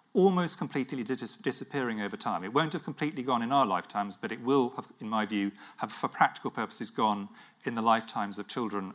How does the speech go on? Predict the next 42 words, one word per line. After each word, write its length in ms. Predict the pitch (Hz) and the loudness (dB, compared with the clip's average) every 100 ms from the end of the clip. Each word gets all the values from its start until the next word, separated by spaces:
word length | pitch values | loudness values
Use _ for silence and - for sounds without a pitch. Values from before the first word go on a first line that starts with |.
| - | -2
uh, 180 | 101 98 | 0 0
or 140 | 117 98 | -4 0
grandchildren 720 | 120 120 110 110 95 92 - | 0 2 0 -2 -2 -6 -8
of 100 | 87 | -6
people 300 | 110 101 98 | -6 -4 -6
in 140 | 104 | -6
the 100 | 104 | -2
audience. 600 | 110 98 82 - - - - - - _ - - 147 | -2 -2 -6 -6 -6 -6 -12 -20 -20 _ -14 -4 -2
And 80 | |
it's 120 | 147 156 | -2 2
not 280 | 202 175 | 2 2
just 500 | 170 175 107 - - - - - | 6 6 6 0 -6 -12 -18 -4
cervical 440 | - 143 123 131 | 2 2 2 0
cancer 520 | - 139 117 - 120 - | 0 -2 -2 -2 -4 -4
in 180 | 123 120 | -4 -2
women, 320 | 135 113 113 - | -2 -2 -6 -6
although 280 | 110 123 120 | -2 0 0
it 160 | 123 | -2
does, 400 | 131 131 107 - - - | 2 4 2 -4 -8 0
that 160 | 135 123 | 2 4
is 180 | 127 - | 0 -2
the 80 | |
major 500 | 123 139 123 104 85 - | -2 0 0 -2 -6 -8
effect. 460 | - 92 110 - - - - - | -6 -4 -4 -10 -12 -18 -20 -2
There 100 | 127 | 4
are 120 | 131 | 4
also, 600 | 311 240 - - 101 101 113 - - - | 4 2 2 2 2 2 -2 -8 -8 0
uh, 120 | 113 | 0
effects, 600 | - - 143 - - - 240 | 2 4 4 2 0 0 4
uh, 340 | 127 120 131 - - | 4 6 2 -2 0
from 220 | 127 123 | 0 2
H-, 360 | 143 135 - - | -2 -2 -6 -6
this 340 | 123 123 - | -2 0 0
H 200 | 151 131 | 0 0
P 140 | 131 117 | -2 0
V 200 | 117 110 | 0 4
virus, 500 | 113 113 113 - - - - - | 6 6 4 -2 -6 -14 -6 0
um, 220 | 120 123 | 0 0
on 160 | 123 110 | -2 -2
throat, 460 | - 160 180 180 - | 0 2 2 -2 -4
uh, 220 | 131 110 117 | 0 2 4
and, 400 | 107 107 107 | 2 0 -4